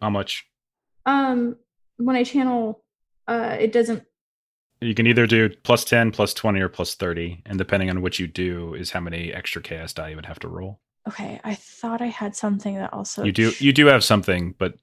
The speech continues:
Speaker 1: yeah, just you do. It's, uh, 'cause it's winter time and it's your second favored season.
Speaker 2: Yeah.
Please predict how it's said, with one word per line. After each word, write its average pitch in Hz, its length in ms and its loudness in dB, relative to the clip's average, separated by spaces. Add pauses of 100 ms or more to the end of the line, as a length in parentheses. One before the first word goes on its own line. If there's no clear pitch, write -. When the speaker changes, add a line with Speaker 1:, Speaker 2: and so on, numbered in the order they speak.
(200)
Speaker 1:
yeah, 87 180 -6
just 107 280 -6 (340)
you 104 80 0
do. 90 200 -2
It's, - 200 -6
uh, 85 260 -2
'cause 98 160 -2
it's 85 120 -6
winter 85 240 -8
time 82 280 -8
and 85 80 -8
it's - 120 -8
your 87 100 -6
second - 580 -2
favored 87 500 -4 (100)
season. 82 520 -8 (200)
Speaker 2:
Yeah. - 280 -8